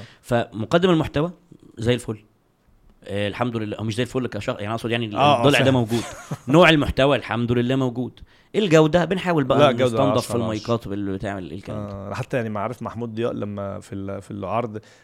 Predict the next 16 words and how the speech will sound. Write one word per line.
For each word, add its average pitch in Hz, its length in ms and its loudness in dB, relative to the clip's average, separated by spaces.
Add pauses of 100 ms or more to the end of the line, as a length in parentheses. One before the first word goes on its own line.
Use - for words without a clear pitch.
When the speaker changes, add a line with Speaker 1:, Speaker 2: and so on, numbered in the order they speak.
Speaker 2:
لما 107 200 -8
أنت 110 100 -10
سألته 113 360 -8
مثلا 117 160 -6
عن 104 140 -6
توقعاتك 107 560 -8
وما 104 100 -8
أعرفش 101 220 -10
إيه، 123 120 -6
أو 101 480 -4 (360)
فبدأ 131 320 0
إن 131 100 0
هو 135 60 2
يتكلم 143 420 0
كورة 143 320 2
قوي 131 280 2